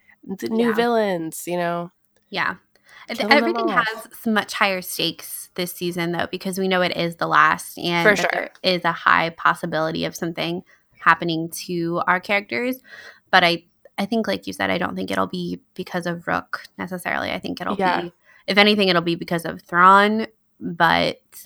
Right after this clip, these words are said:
Speaker 2: probably something to do with the Force, honestly, at the
Speaker 1: Yeah,
Speaker 2: end
Speaker 1: I
Speaker 2: of the
Speaker 1: couldn't,
Speaker 2: day.
Speaker 1: I couldn't believe that was Warwick Davis.
Speaker 2: I know. <laughs> I, I,
Speaker 1: <laughs>
Speaker 2: I remembered from Celebration that he was coming back, but I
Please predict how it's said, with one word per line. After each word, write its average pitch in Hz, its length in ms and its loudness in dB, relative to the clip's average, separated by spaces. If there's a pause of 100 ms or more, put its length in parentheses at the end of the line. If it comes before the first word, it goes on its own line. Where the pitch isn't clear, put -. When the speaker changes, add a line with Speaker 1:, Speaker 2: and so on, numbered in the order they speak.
(240)
Speaker 2:
probably 165 540 4
something 165 320 -4
to 170 100 -8
do 151 120 -8
with 135 120 -6
the - 80 -10
Force, - 380 -12 (140)
honestly, - 400 -8 (560)
at - 60 -2
the - 20 0
Speaker 1:
Yeah, 247 100 4
Speaker 2:
end 185 80 4
Speaker 1:
I 185 40 4
Speaker 2:
of 202 40 -4
the - 60 -8
Speaker 1:
couldn't, 294 160 0
Speaker 2:
day. - 40 -20 (360)
Speaker 1:
I - 80 4
couldn't 294 260 0
believe 254 240 -2
that - 140 -2
was 180 120 -6
Warwick 170 340 -2
Davis. 170 640 -8 (480)
Speaker 2:
I 240 160 2
know. 196 380 6
<laughs> - 20 -4
I, 208 400 0 (560)
I, 247 160 0 (100)
Speaker 1:
<laughs> - 80 -18
Speaker 2:
I 240 60 -4
remembered 269 420 -2
from 233 160 -6
Celebration 202 520 -2
that 185 100 -6
he 180 100 -8
was 180 200 -8
coming 175 240 -6
back, 98 400 4 (400)
but 190 120 0
I 180 200 -2